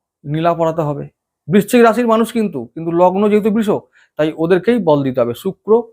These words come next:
শনিকে বল দিতে হবে। রাহু অটোমেটিক বল থাকে, ও, ও যদি সেটা পজিশন অনুযায়ী দেখতে হয় কি প্রতিকার করা যায়।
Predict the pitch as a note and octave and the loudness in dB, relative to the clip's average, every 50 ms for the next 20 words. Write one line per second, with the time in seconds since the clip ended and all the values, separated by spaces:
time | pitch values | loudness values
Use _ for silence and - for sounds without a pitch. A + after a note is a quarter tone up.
0 | _ _ _ - - E3 F3 F3+ G3+ G#3+ F3 D#3+ C#3+ C#3 C3 B2+ B2 B2+ A#2 A2+ | _ _ _ -6 -2 -2 0 2 2 2 2 2 0 0 0 -4 -6 -8 -12 -14
1 | - _ _ _ _ _ _ _ _ _ _ _ _ _ _ _ _ - G3+ F#3+ | -14 _ _ _ _ _ _ _ _ _ _ _ _ _ _ _ _ -2 2 2
2 | F#3+ G3 A#3 A#3+ A3 G3 F#3 G3 F#3+ F#3 F#3 G3+ E3+ D3+ D#3+ E3 E3 D#3+ D#3 D#3 | 4 4 6 4 4 4 2 -2 -4 -2 -2 -4 -2 0 0 0 0 0 -6 -4
3 | - G#3+ G#3+ G#3+ - - - - - - - - E3 E3+ E3 D#3 D3 D3+ - D3+ | -2 -2 -2 -2 -4 -18 -20 -20 -20 -16 -8 -2 0 2 2 2 2 0 -2 -2
4 | E3+ E3+ D3+ E3+ F3 E3+ F3 E3 - - _ _ _ _ _ - D#4+ B3 F3 - | -2 -2 0 0 2 2 2 0 0 -6 _ _ _ _ _ -20 -20 -20 -14 -6
5 | - E3+ D#3+ D#3+ E3 E3 D3+ - D3+ D#3 D#3+ D3 F3+ E3+ E3+ E3+ - - D#3 D#3 | -2 -2 0 2 2 2 2 0 0 0 0 -2 -2 -4 -6 -6 -6 -6 -2 0
6 | E3 F3+ E3 D#3 D3+ - - F3 G#3 A#3+ A#3 A#3 - G3+ E3 E3+ D3 - D3+ - | 0 0 0 0 -2 -2 0 0 2 0 0 -2 -6 -4 -2 -2 -4 -2 0 0
7 | E3 E3+ - C#3+ C3 A#2+ A#2 A2+ | 0 0 0 -2 -4 -4 -4 -6